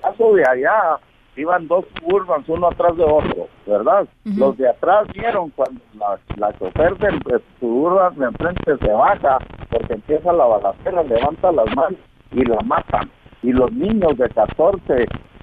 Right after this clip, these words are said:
Speaker 1: y, y, y dieciséis, ay, catorce y doce años, o catorce,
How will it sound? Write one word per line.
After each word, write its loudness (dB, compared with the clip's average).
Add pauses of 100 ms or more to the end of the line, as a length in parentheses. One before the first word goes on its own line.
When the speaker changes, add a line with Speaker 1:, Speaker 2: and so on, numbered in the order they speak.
(160)
Speaker 1:
y, 0 (200)
y, -4 (340)
y 0
dieciséis, 0 (120)
ay, 0
catorce -2
y -2
doce 0
años, 0
o -2
catorce, -4